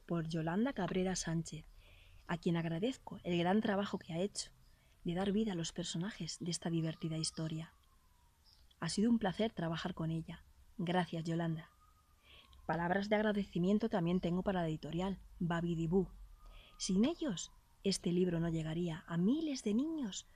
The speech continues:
con ganas de, de vivir aventuras, de divertirse, de aprender, de comerse el mundo leyendo una y otra vez.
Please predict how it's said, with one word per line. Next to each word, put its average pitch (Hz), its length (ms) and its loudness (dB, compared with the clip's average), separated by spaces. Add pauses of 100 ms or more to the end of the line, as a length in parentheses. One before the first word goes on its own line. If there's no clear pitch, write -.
(480)
con 165 220 2
ganas 190 320 0
de, 180 140 0 (100)
de 170 220 2
vivir 170 260 2
aventuras, 165 800 0 (420)
de 180 140 2
divertirse, 165 840 2
de 165 200 0
aprender, 165 680 0 (500)
de 175 100 0
comerse 190 460 2
el 185 140 4
mundo 226 580 2 (320)
leyendo 185 680 6
una 208 380 6
y 175 80 0
otra 165 240 -2
vez. 156 200 -6